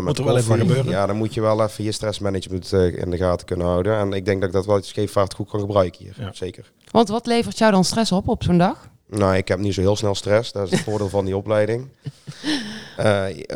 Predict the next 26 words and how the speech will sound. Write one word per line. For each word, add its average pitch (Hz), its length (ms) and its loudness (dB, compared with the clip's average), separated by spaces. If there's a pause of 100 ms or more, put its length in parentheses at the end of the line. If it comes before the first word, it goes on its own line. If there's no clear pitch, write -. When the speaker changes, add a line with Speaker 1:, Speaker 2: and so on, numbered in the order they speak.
(180)
Speaker 1:
stress 123 340 0
levert 120 240 -2
mij 117 120 2
op 107 80 -2
als 104 140 0
ik 104 120 -8
niet, 110 340 -2
eh, 104 260 2
de 101 100 -4
gastgerichtheid 113 1120 -2
kan 101 360 -4 (140)
bieden 104 340 0
die, 95 320 -10
eh, 101 340 -6 (600)
ja, 107 160 0
die 95 120 -6
nodig 101 340 -2
is 98 180 -6
om 98 140 -10
mensen 92 280 -8
gewoon 92 200 -8
blij 95 220 -6
te 92 100 -6
houden. 92 400 -4
En, 95 420 -2
ehm, 92 320 -2